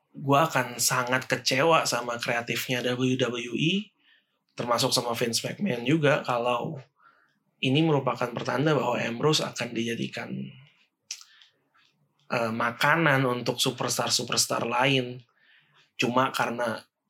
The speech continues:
kontraknya yang akan segera berakhir. Dia bu-, dia, he deserves better. Sebelum cederanya, dia merupakan wrestler yang paling banyak terlibat dalam pertandingan sejak debutnya.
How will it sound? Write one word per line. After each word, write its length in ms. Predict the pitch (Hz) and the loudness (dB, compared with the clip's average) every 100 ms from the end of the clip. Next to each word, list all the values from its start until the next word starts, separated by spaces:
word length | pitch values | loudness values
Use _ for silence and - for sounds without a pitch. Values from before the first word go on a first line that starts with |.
| _ | _
kontraknya 680 | - 120 117 120 - 139 123 | -2 0 0 -4 -2 -2 -2
yang 40 | 120 | -4
akan 120 | 131 127 | -6 -4
segera 320 | 117 113 113 | -4 -4 -4
berakhir. 480 | 117 117 - - - - | -4 -6 -6 -8 -10 -12
Dia 220 | - 131 147 | -2 0 2
bu-, 180 | 139 - | -2 -4
dia, 240 | 147 131 - | 0 0 0
he 160 | - 160 | 2 4
deserves 640 | 185 160 165 170 170 - | 6 4 6 6 4 2
better. 440 | 117 107 - - 147 - - - _ - | 0 -2 -4 -6 -10 -18 -20 -20 _ 0
Sebelum 480 | 143 143 143 139 | 4 8 8 8
cederanya, 480 | 147 139 139 139 185 | 6 6 6 6 6
dia 160 | 170 180 | 6 6
merupakan 480 | 160 143 131 147 135 131 - _ _ _ _ - | 4 4 2 2 0 -2 -8 _ _ _ _ -2
wrestler 480 | 147 131 - 170 170 | 2 2 4 4 4
yang 240 | 127 127 _ | 2 -2 _
paling 480 | 143 143 147 151 135 | 4 4 4 4 4
banyak 320 | 123 135 139 - _ _ _ _ _ _ _ - | 6 4 2 -2 _ _ _ _ _ _ _ -6
terlibat 400 | 127 127 135 - | 0 4 4 2
dalam 240 | 120 117 | 0 0
pertandingan 640 | 117 120 120 135 127 113 - - - _ _ _ _ _ _ _ | 0 -2 0 0 0 -2 -12 -20 -20 _ _ _ _ _ _ _
sejak 320 | - 131 123 | -6 -4 -2
debutnya. 560 | 135 127 127 120 - | -2 0 -2 -2 -8